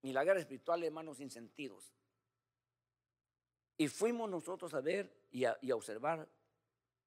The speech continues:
No, hermano, qué tremendo. Salimos, uf, no, hombre, esto es, hermano, y que nos contaban de que se subían a una avioneta para rociar aceite sobre una ciudad y entonces la ciudad entera se rendía a los pies de Cristo. Hasta hoy no sé qué ciudad haya sido.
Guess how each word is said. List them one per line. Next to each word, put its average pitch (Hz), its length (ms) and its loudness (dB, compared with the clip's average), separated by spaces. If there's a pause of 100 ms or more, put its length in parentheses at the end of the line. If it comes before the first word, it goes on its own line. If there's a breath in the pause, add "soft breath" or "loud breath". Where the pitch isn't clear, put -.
(560)
No, 143 360 0
hermano, 117 360 -10
qué 127 100 -4
tremendo. 101 460 -8 (720)
Salimos, 117 460 -4
uf, 147 160 -6 (640)
no, 131 140 0
hombre, - 280 -16 (280)
esto 127 260 -2
es, - 160 -6 (360 soft breath)
hermano, 151 520 2 (200 loud breath)
y 156 140 0
que 147 180 -2
nos 131 160 -2
contaban 156 540 2
de 135 100 -2
que 127 140 -8 (160 loud breath)
se 165 120 0
subían 160 440 0
a 151 60 0
una 156 200 0
avioneta 151 480 -2
para 139 160 -6
rociar 135 300 -2
aceite 156 300 -4
sobre 135 140 -12
una 139 100 -8
ciudad - 340 2 (220 loud breath)
y 156 120 0
entonces 147 260 -2
la 135 80 -4
ciudad 151 180 0
entera 135 420 4
se - 100 -10
rendía 120 240 -6
a - 20 -2
los 120 80 -6
pies 123 120 -6
de 110 60 -6
Cristo. - 300 -18
Hasta 117 260 -4
hoy 214 280 6
no 135 140 -8
sé 147 160 -8
qué 147 100 -10
ciudad 127 220 -6
haya 107 160 -10
sido. 101 200 -20